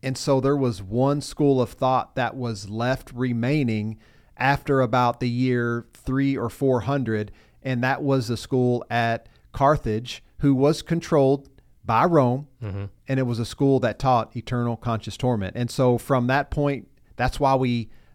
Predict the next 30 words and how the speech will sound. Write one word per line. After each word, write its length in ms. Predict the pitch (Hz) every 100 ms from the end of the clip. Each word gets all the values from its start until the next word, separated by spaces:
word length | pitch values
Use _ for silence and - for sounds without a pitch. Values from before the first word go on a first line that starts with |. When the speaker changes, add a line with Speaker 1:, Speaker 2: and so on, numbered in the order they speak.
| - -
Speaker 1:
through 300 | - 143 151
the, 240 | 139 - - _
through 140 | - 135
the 80 | 120
history 440 | 143 - 135 120
of 180 | 110 131
the 80 | 127
church, 380 | 123 147 123 -
from 240 | 123 117
then 240 | 123 139 139
until 340 | 123 143 127
now, 400 | 131 147 113 113 - -
why 300 | - 117 127
the 160 | 123 117
overarching 680 | 127 127 127 127 123 123 110
view 360 | 120 127 110
of 180 | 117 120
hell 300 | - 139 120
is 240 | 107 127 123
this 220 | 131 -
idea 460 | 123 107 131 123 113
of 340 | - 117 117
eternal 380 | 117 127 123 123
conscious 420 | 127 120 - 107
torment 400 | 139 135 117 107
and 120 | 117
people 360 | - 123 127 113
burning 540 | 98 120 135 113 107
Speaker 2:
Mm-hmm. 80 | 107 _ _ _
Speaker 1:
forever. 480 | 110 110 92 -